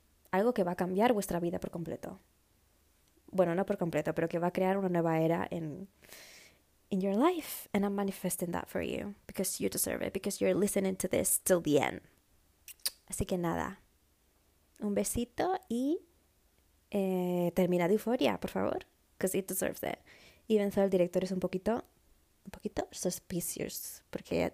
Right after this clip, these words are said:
tantos desnudos y que le hayas recortado la historia a Kat, es suspicious, pero bueno, te lo acepto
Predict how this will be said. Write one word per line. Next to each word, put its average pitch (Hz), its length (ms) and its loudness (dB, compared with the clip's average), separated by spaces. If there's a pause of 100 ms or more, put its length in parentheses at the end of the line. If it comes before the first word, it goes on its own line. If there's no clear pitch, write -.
(120)
tantos 226 320 2
desnudos 208 840 0 (420)
y 196 100 -2
que 190 120 2
le 185 80 8
hayas 196 200 6
recortado 185 680 2
la 180 120 4
historia 175 420 2
a 170 40 -2
Kat, - 380 -2 (520)
es 254 120 8
suspicious, 185 720 4
pero 175 180 4
bueno, - 320 -2 (920)
te 196 100 2
lo 185 80 4
acepto 269 520 -2